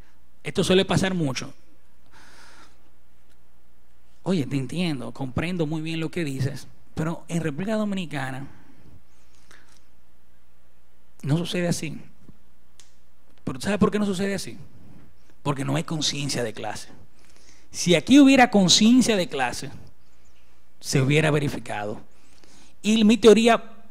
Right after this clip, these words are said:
dice ambas cosas. Miren qué co-, curioso. Mi teoría dice, mi posición en la escala de ingreso determina, señores, esto es una caricatura de este de-, de-, debate, ¿eh? Simplemente por fines heurísticos, <laughs> porque me van a fusilar.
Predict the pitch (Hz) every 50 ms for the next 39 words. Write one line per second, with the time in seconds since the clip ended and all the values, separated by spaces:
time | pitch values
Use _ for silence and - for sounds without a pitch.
0 | - - - - - - - - - - - - - - - 123 156 254 285 220
1 | - - 160 170 165 - - - - - 147 147 156 160 151 - - - 240 208
2 | - - - - - - - - - - - - - - - - - - - -
3 | - - - - - 110 117 117 131 127 147 135 143 175 160 - - 156 170 202
4 | 208 180 - - - - - - - - - - - 156 160 151 170 165 156 185
5 | 214 220 202 175 151 135 131 - 131 151 - - - - - - - - - -
6 | - - - - - - - - - - - 202 220 214 233 233 214 226 208 -
7 | 254 277 302 311 277 262 - 262 262 269 269 247 233 202 180 196 190 175 147 -
8 | 147 151 147 - - - - - 165 190 185 151 202 196 190 175 190 240 277 254
9 | 190 160 165 165 165 - - - - - - - - - - - - 131 - 160
10 | 165 156 107 - - 147 143 185 175 190 - 180 175 180 - 143 - - 196 233
11 | 226 160 135 135 139 - - 156 147 143 156 - 139 135 165 175 - 160 170 165
12 | 131 123 135 - 117 131 175 185 143 127 - - 156 139 147 143 151 165 147 139
13 | 127 120 - 143 143 143 156 147 147 147 127 - 131 - - - - - 120 131
14 | 131 123 127 131 143 156 - - 156 - 156 143 127 135 - -